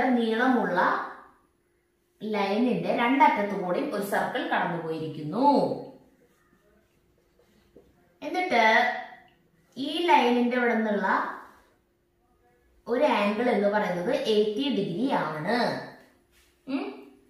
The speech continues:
എങ്കിൽ റേഡിയസ് എത്ര എന്നാണ് ചോദ്യം. അപ്പൊ റേഡിയസ് എന്ന് പറയുമ്പോൾ ഇവിടെ ആണ് സെന്റർ വെച്ചെങ്കിൽ ഇവിടെ നിന്ന് ഇവിടെ വരയ്ക്കുള്ള നീളമാണ് നമുക്ക് അറിയേണ്ടത്. അപ്പൊ ഇതിനൊരു പേര് കൊടുത്തു, നമ്മൾ എ ബി സി എന്ന് പേര് കൊടുത്താൽ നമുക്ക് നമ്മുടെ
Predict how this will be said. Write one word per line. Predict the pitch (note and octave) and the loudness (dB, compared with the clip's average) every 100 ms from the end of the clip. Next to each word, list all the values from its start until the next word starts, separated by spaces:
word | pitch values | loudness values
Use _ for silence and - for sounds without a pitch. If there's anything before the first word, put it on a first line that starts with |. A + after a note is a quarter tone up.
| _ C#4 | _ 0
എങ്കിൽ | C#4 F#3+ D3 D3 E3+ A#3 F#4 - - - G3+ | 0 0 -2 -6 -6 -4 -2 -4 -6 -10 -2
റേഡിയസ് | A3+ A#3 C4 C4+ C#4 E4 - - G#3 | 2 4 8 8 8 4 2 -2 -4
എത്ര | G3+ F#3+ F#3+ | -2 -2 -2
എന്നാണ് | G3+ F#3 A#3 D#4+ | -2 -2 -2 0
ചോദ്യം. | B3+ F3 F3 | 0 -2 -4
അപ്പൊ | G#3+ A3+ | -4 -4
റേഡിയസ് | A3+ A#3 | -2 -2
എന്ന് | C#4 | 0
പറയുമ്പോൾ | C4+ B3+ C4 | 0 0 0
ഇവിടെ | A#3+ - - - - B3+ | -2 -4 -8 -14 -12 -4
ആണ് | A#3 A#3+ | -2 0
സെന്റർ | B3 A3 G#3 G#3 | 0 0 0 0
വെച്ചെങ്കിൽ | G#3 G#3+ C4+ A#3 | 0 -2 -2 -2
ഇവിടെ | G3+ G3+ | -2 0
നിന്ന് | G3+ G#3+ C4+ | 0 0 0
ഇവിടെ | G#3 G3 G3+ | -2 -2 -4
വരയ്ക്കുള്ള | G3 F#3+ G3+ A3 | -4 -4 -2 -2
നീളമാണ് | F3 F3 G3 - G#3+ | 0 -2 -2 -4 -6
നമുക്ക് | G3 A3+ C4+ | -4 0 0
അറിയേണ്ടത്. | C4+ G#3 E3+ - - - - _ _ _ _ _ - | 2 0 -4 -6 -10 -16 -20 _ _ _ _ _ -14
അപ്പൊ | G3 C4 - - - - _ _ _ _ - | -6 -4 -4 -6 -14 -20 _ _ _ _ -10
ഇതിനൊരു | A3 A3+ A3 A3 | -4 -2 -2 0
പേര് | G#3+ G3 G3 | 0 2 0
കൊടുത്തു, | G3 F#3+ | 0 -2
നമ്മൾ | F#3 G3 | -4 0
എ | G3+ G3 F#3 | 0 0 0
ബി | F#3+ F#3+ - | -2 -4 -2
സി | C4 A#3 G3 | 0 2 2
എന്ന് | G3 G#3+ | 0 0
പേര് | G3+ G3 | 0 0
കൊടുത്താൽ | F#3 F3 F#3+ G#3+ B3+ | -4 -4 -2 0 0
നമുക്ക് | A3+ G3 A#3 D4 G4+ - - - | 0 -2 0 -2 -2 -10 -18 -14
നമ്മുടെ | - B3+ | -4 -2